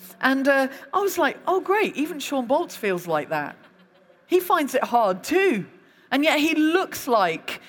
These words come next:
it's easy, easy, easy all the time." The next word he got, actually, in that was a complete telephone number for somebody. And this poor woman, she nearly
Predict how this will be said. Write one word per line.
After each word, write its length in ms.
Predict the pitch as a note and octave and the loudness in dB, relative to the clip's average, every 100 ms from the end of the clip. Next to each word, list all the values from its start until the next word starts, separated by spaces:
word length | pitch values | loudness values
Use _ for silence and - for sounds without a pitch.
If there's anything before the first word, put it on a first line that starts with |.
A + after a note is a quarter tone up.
| - _ | -20 _
it's 280 | - - - - _ _ | -4 -4 -10 -16 _ _
easy, 380 | D#4 D#4+ B3 F#3 A#3+ | -2 -2 -2 -4 2
easy, 280 | C#4 A3 A3+ | 2 0 -2
easy 360 | C4+ C4 G3+ | 0 0 -2
all 200 | F#3 A#3 | -4 -4
the 100 | G#3+ | -6
time." 500 | G#3+ B3+ A#3+ E3 D#3 - - - A#3+ | -8 -4 -2 -2 -6 -14 -20 -4 0
The 60 | |
next 320 | C#4+ E4+ - | 2 2 0
word 240 | C4 B3+ - | 0 2 0
he 80 | A3+ | -2
got, 540 | B3+ G#3+ D#3 - - - G3+ | 2 2 2 -2 -10 -4 -2
actually, 480 | - - F#3+ E3+ - - | -2 -6 -4 -4 -4 -6
in 160 | G#3 F#3+ | -2 0
that 180 | F3 | 0
was 140 | G3 G#3+ | -2 -4
a 80 | G3+ | -6
complete 560 | - A#3 - C#4 - | -6 -8 -4 -4 -4
telephone 500 | - A#3+ A3+ F3 E3+ | -2 -2 0 -4 -6
number 220 | E3 D#3+ | -8 -10
for 160 | D#3 E3+ | -10 -10
somebody. 520 | - D#3+ D3 D3+ F3 - - - | -10 -10 -6 -4 -4 -6 -14 -6
And 120 | A3+ | -4
this 140 | A3+ - | -4 -6
poor 300 | - E4 D4+ | -2 0 2
woman, 320 | C4 A3 E3+ | 2 0 -4
she 160 | - A#3+ | -8 -4
nearly 320 | B3 A#3 | -2 -2